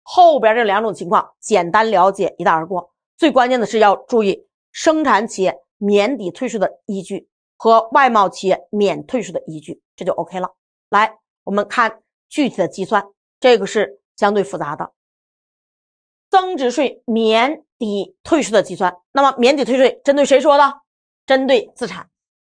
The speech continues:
你出口自产货物、服务，咱们用的是免抵退税。我们从三个方面来讲：第一个，免抵退税的含义，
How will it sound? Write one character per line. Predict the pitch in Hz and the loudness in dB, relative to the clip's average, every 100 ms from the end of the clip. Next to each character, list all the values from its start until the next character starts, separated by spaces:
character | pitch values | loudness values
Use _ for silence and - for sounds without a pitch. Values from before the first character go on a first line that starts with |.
| _ | _
你 | 233 262 | -2 -2
出 | 254 349 | -2 0
口 | 302 214 - | 2 2 0
自 | - 403 | -2 -2
产 | 240 190 165 | 0 -2 -2
货 | - 240 | 2 2
物、 | 196 - | 2 -6
服 | _ 196 220 311 | _ -6 0 0
务， | - _ _ _ | -2 _ _ _
咱 | - 226 | -2 0
们 | 247 | 0
用 | 269 262 | 0 0
的 | |
是 | 226 233 202 | 0 -2 -4
免 | 196 196 208 254 - | -2 0 -2 -4 -8
抵 | 196 165 _ | -14 -14 _
退 | - 202 | -6 -6
税。 | 175 180 - _ _ _ | -4 -10 -10 _ _ _
我 | - | -2
们 | 214 240 | 0 0
从 | 240 220 233 247 | 2 4 4 0
三 | - - 262 | -4 -2 0
个 | 247 | 0
方 | 196 202 | 0 0
面 | 196 | 2
来 | 180 | 0
讲： | 180 170 147 _ _ _ | 0 -4 -4 _ _ _
第 | - | -8
一 | 233 | -2
个， | 214 - _ _ _ | 0 -2 _ _ _
免 | 208 220 214 208 254 277 _ | -2 2 4 2 0 -4 _
抵 | 220 170 - _ | -8 -8 -12 _
退 | - 277 | -6 -4
税 | 185 240 196 | -4 -2 -2
的 | 170 - _ | -2 -6 _
含 | - 170 175 | -12 -10 -12
义， | 175 | -14